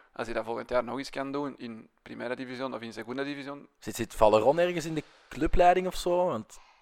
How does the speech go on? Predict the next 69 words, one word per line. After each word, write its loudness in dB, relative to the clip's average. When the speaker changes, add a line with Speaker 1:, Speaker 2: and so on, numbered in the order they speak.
Speaker 2:
dat -2
is -2
het -6
icoon, 6
de 2
legende 2
van, 2
van, 0
eh, -2
Las -2
Palmas, 2
die -4
ook -2
tot -6
zijn -10
veertigste -4
daar -2
gevoetbald -4
heeft. -8
Oké, -10
wij -6
associëren -6
hem -8
vooral 0
met -8
Deportivo. -10
Maar, -8
eh, -4
hij -8
is, -6
eh, -2
denk -6
ik -18
toch, -10
eh, -6
ergens -10
jeugdtrainer -8
of -10
zo. -10
Zwart, -2
je 0
Speaker 1:
Mo-, 0
Speaker 2:
bent 2
hem 0
niet 2
Speaker 1:
moet -6
ik, 2
ik 2
ben, -2
Speaker 2:
tegengekomen. 4
Speaker 1:
ik -4
ben 4
hem 0
niet -2
tegen 4
het 0
lijf 8
gelopen. 0
Ik -16
zal 2
het -12
eens -10
even -12
checken -6
wat -4
hij -8
daar -4
nog -6
iets -14